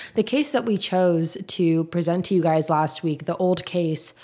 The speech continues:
was one that a lot of you hadn't heard before, and it was really interesting to go through and read your comments and theories. And so if you had not gone and listened to that case that we did from last week, I highly, highly recommend that you do. It is a very compelling one.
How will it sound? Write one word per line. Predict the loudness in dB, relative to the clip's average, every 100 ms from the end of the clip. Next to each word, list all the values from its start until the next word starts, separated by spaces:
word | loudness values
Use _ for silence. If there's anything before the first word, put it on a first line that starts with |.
| -10
was | 0 2 4
one | 4 6 4
that | 4
a | 4
lot | 4 2
of | 2
you | 0
hadn't | 0 -2 0
heard | 0 0
before, | -2 -4 -2 0 0 -2 -2
and | 0 0 0
it | 0
was | 0
really | 2 2 2
interesting | -2 -4 -4 -2
to | 0
go | 0 -2
through | -2 -2 0
and | -2
read | -2 -2
your | -4
comments | 0 2 6 4 2
and | -2 0
theories. | 2 4 4 2
And | -2 -4
so | -2
if | -2 -4
you | -6
had | -4 -2
not | 0 2 4 4 2 -10 -20 -14 0
gone | 2 4
and | 2 0
listened | 0 0 -2
to | 0
that | -2 -2
case | -4 -4 -4
that | -4
we | -4
did | -2 -2 -4 -6
from | -2
last | 0 -2 -4
week, | -4 -2
I | -2
highly, | -2 0 0 0 -4
highly | -6 -4 -2 0
recommend | -2 -4 -4 -4 -4
that | -4
you | -4
do. | -2 -4
It | -4
is | -4
a | -4 -6
very | -2 0 0 -2
compelling | -6 -6 -4 -4 -4 -6
one. | -6 -4 -4